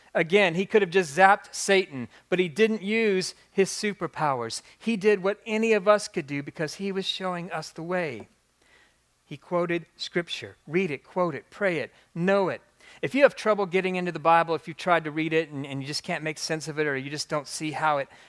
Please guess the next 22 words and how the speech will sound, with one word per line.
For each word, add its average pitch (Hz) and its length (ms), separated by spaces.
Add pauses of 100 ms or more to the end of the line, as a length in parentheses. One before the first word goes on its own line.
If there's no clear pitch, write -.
how 160 200
it 147 40
applies 151 400
to - 100
you, 147 320 (220)
about 190 240
a 175 60
year 175 180
ago, 151 300
Pastor 156 400
Jonah 143 340
wrote, 151 300
uh, 127 240
something 147 320
we 143 100
call 143 240
a 113 40
field 240 420
guide. 113 320 (260)
It's 185 100
called 185 260
Taste, 190 440